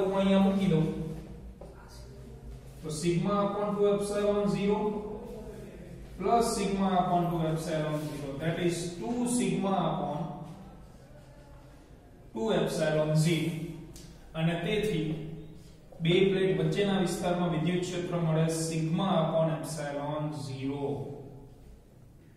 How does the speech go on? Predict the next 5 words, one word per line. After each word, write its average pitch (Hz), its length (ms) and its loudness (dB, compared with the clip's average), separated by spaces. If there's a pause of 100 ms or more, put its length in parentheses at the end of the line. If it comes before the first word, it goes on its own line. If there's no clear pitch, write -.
(840)
આ 185 260 4
વિદ્યુત 165 360 2
ક્ષેત્ર 180 380 -2
મને 170 380 0
બંને 160 260 2